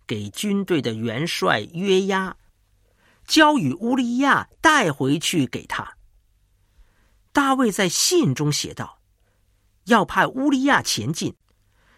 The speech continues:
到阵势极险之处，你们便退后，使他被杀。三天后，一个使者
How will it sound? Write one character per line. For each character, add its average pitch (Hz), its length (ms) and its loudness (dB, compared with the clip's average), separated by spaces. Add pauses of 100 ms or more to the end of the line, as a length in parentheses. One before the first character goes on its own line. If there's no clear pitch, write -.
(140)
到 175 200 6
阵 202 320 2
势 165 360 0
极 262 360 2
险 - 240 2
之 196 160 -2
处， - 300 -2 (520)
你 170 200 6
们 131 240 2
便 160 340 0 (120)
退 285 260 2
后， - 320 -2 (440)
使 - 340 -2
他 - 220 0
被 - 200 2
杀。 - 400 0 (920)
三 - 260 -6
天 110 180 -10
后， - 240 -10 (200)
一 175 160 -2
个 143 100 0
使 156 240 -4
者 110 260 -8